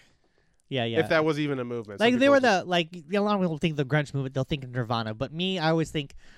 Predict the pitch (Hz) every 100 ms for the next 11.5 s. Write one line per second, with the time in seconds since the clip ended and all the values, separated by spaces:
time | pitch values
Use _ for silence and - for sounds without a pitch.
0 | - 139 135 123 120 110 - - 156 151
1 | 135 127 147 190 190 190 185 - 131 120
2 | 110 - _ _ _ _ 170 165 - -
3 | 277 269 226 165 196 151 120 127 123 175
4 | 151 - 156 131 139 233 - 147 107 110
5 | 143 170 190 208 208 _ _ - _ 156
6 | 160 156 156 156 151 156 - _ _ _
7 | - 165 175 - 180 160 165 151 143 117
8 | 143 160 160 151 147 147 - - 196 -
9 | - - - 247 175 147 165 151 170 147
10 | 123 - 113 101 117 180 156 - 226 240
11 | 233 226 226 214